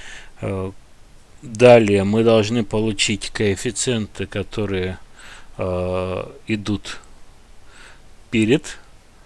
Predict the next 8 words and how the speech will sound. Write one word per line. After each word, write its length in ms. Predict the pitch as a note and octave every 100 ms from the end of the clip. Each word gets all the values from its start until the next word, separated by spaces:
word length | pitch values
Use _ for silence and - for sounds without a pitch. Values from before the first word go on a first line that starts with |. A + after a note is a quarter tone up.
| - - -
э, 420 | C3 B2+ C3 C#3 -
косинусами. 920 | - C#3+ - C#3 C3 - C3+ C3 C3 - - - - - - - - -
Отдельный 760 | G2+ G#2 G2 G#2+ F#2+ F#2 F2 F2+ - -
ве-, 300 | A#2+ G2+ A2 -
вектор 600 | G2 G2+ F2+ - C#3+ D3
получаем. 800 | - D3+ D3+ - D3+ D3+ D3+ D3+ - - - - - - - -
Э, 440 | A2 G2+ G2+ G#2 A2 - - - - - - - - - - - - - - - - - - - -
потом 460 | A#2+ - C3 G#2